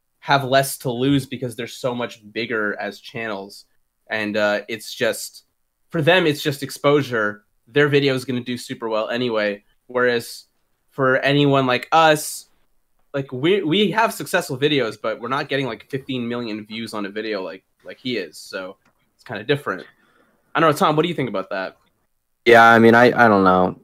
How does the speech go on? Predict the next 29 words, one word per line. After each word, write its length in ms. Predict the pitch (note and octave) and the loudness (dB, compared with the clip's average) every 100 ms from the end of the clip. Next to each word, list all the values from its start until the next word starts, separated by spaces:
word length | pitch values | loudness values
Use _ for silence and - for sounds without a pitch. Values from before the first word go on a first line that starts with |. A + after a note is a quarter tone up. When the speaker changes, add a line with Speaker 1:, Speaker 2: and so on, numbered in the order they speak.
| - | 2
Speaker 2:
Uh, 720 | G2+ G2 G2 G2 F#2+ F#2+ F#2 | 6 8 8 8 8 6 6
I 60 | A#2+ | 6
don't 80 | D3+ | 8
wanna 120 | C3+ | 6
speak 200 | - A#2 | 4 2
for 240 | - F#2+ | 4 4
him, 240 | G2 G#2 G2+ | 6 2 2
but 280 | F2 E2+ - | 2 0 -2
I 120 | F2+ | -8
think 280 | F2+ F2 E2 A2+ | -6 -8 -8 -8
Speaker 1:
Yeah. 80 | |
Speaker 2:
personally 480 | G2+ E2 - F2 F2 | -4 -4 -4 -4 -4
his, 240 | E2 D#2+ - | -4 -6 -2
like, 260 | E2+ E2+ | -2 -2
sort 200 | - F2 | -4 -2
of 100 | E2 - _ | -2 -6 _
feelings 360 | - D#2+ E2+ E2+ | -8 -4 -2 -2
on 120 | E2+ | 0
that 240 | E2+ E2+ - E2+ | 0 -2 -6 -2
are 560 | E2 E2 D#2+ D#2+ D#2+ - | 2 2 2 -2 -10 -14
informed 480 | D#2+ - E2+ E2+ | -10 -2 0 2
by 200 | D#2+ E2 | 2 2
his, 340 | E2 E2 D2+ - | 2 0 -2 -6
like, 220 | - - | -10 -6
position 580 | E2+ D#2 D#2+ - D#2+ D#2 - | -6 -4 -4 -4 -8 -8 -14
because 300 | - - - | -12 -10 -6
he's, 260 | - - - | -4 -4 -6
you 60 | |
know, 60 | - | -8